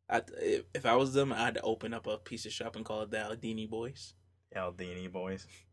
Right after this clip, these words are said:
Speaker 2: Where?
Speaker 1: I don't know, man.
Speaker 2: All right. Just asking.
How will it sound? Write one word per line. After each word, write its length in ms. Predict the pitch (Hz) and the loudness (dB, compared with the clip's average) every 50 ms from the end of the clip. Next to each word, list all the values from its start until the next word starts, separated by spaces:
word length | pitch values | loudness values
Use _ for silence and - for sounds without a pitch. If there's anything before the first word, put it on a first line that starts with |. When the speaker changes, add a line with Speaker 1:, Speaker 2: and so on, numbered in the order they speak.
| _ _ _ _ _ _ _ _ _ _ _ _ | _ _ _ _ _ _ _ _ _ _ _ _
Speaker 2:
Where? 360 | - 98 95 95 90 92 - - - - - - - _ _ _ _ _ _ _ _ _ _ _ _ _ _ _ _ _ _ _ _ _ _ _ _ _ _ _ _ _ _ _ _ _ _ _ _ _ _ _ _ _ _ _ _ - | -4 -2 -2 -2 -2 -4 -8 -14 -16 -18 -18 -20 -20 _ _ _ _ _ _ _ _ _ _ _ _ _ _ _ _ _ _ _ _ _ _ _ _ _ _ _ _ _ _ _ _ _ _ _ _ _ _ _ _ _ _ _ _ -6
Speaker 1:
I 120 | 127 143 | -4 -4
don't 160 | 175 160 117 | -2 -2 -2
know, 180 | 117 127 131 123 | -2 -2 -2 -2
man. 320 | 113 117 131 147 160 170 - - _ _ _ _ _ 110 | -2 -2 -4 -4 -6 -8 -12 -18 _ _ _ _ _ -6
Speaker 2:
All 80 | 110 | -4
right. 260 | 127 165 165 151 147 - - - _ _ _ _ - 127 127 - | -4 -4 -6 -8 -12 -12 -14 -20 _ _ _ _ -18 -16 -16 -12
Just 200 | - 127 120 120 | -10 -8 -4 -2
asking. 400 | 110 113 131 139 - - 101 - | 0 0 0 -2 -4 -8 -10 -12